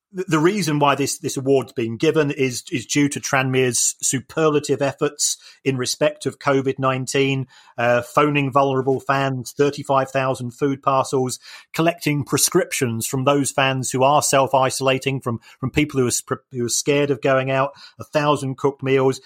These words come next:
Yeah, and, and you're absolutely right, Kevin. I think this is, is a testament to all of those clubs. We've seen superb efforts by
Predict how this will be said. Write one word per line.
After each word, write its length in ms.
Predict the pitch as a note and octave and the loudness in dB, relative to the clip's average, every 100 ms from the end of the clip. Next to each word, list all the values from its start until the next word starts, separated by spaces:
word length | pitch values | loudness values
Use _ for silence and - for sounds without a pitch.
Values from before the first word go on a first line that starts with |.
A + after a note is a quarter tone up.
| - | -4
Yeah, 80 | F3 F3 | -2 0
and, 160 | E3+ F3 | 0 0
and 100 | D#3+ | -2
you're 160 | E3+ F3+ | 0 0
absolutely 500 | F#3 - C#3 D3 C3 | 0 0 -2 0 0
right, 260 | D3 D3+ | 0 0
Kevin. 260 | - A#2 A#2 | -2 -2 -2
I 60 | |
think 180 | B2 D#3 | -2 -2
this 200 | D3 C#3 | -4 -4
is, 120 | C#3 | -4
is 140 | C#3+ A#2 | -6 -6
a 80 | B2 | -4
testament 480 | C#3+ B2 - C3+ | -2 -2 -4 -8
to 100 | - D3+ | -6 0
all 240 | D3+ D#3+ | 2 2
of 80 | C3+ | 2
those 280 | A#2+ A#2+ A#2+ | 0 0 -2
clubs. 320 | - C3 C3 | 0 0 0
We've 120 | C3+ A#2+ | -4 -4
seen 300 | C#3 B2+ B2 _ _ _ _ | -4 -6 -8 _ _ _ _
superb 500 | - C3+ - D3+ C#3+ | -10 -8 -2 0 2
efforts 440 | C#3 C#3 C3 C3 - | 0 -2 -4 -6 -2
by 320 | C3 B2+ B2+ | 2 2 0